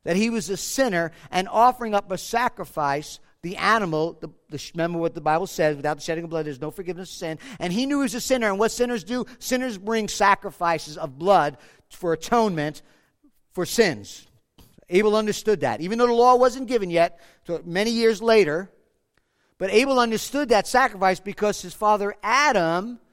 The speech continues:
remember, sinned against God, tried to hide himself and cover himself. And what did God do? He shed the blood of an animal and clothed him. It's possible.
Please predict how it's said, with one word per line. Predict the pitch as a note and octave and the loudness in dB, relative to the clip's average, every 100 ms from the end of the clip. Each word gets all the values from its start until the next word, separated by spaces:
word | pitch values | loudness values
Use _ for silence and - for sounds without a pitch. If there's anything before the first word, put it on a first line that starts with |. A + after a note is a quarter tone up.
| _ - | _ -8
remember, | C#3 C#3+ F3 B3 - _ _ | -6 -2 -2 -2 -6 _ _
sinned | - A#3+ A#3 | -2 0 2
against | F#3 F#3+ F3 | 2 -2 -2
God, | - F3 F3+ | 2 4 4
tried | G#3 F#3 | 2 2
to | E3+ | 4
hide | G3+ G3+ | 4 4
himself | G3 G#3 - F3 E3 | 0 -4 0 0 0
and | E3+ | -4
cover | G3+ A3 | -6 -6
himself. | F#3 - E3 | -6 -4 -4
And | |
what | F3 | -4
did | D#3+ | -2
God | E3 E3+ | -2 0
do? | B3 F3 - - | 0 0 -4 -20
He | - E3+ | -10 -8
shed | - - F#3 | -4 0 0
the | E3 | 0
blood | D#3+ E3+ E3 | 0 2 2
of | D3+ | 0
an | |
animal | D#3+ F#3+ E3+ D3 D3 | 0 2 0 -2 -4
and | D3+ D3+ - | -4 -8 -10
clothed | - G3+ F3+ A2 | -2 0 0 -2
him. | A2+ F#2+ G2 _ _ _ _ _ _ _ _ | -12 -14 -20 _ _ _ _ _ _ _ _
It's | - | -12
possible. | - B3 A3 E3 B2+ C#3 G#3 | 2 2 2 -4 -6 -6 -8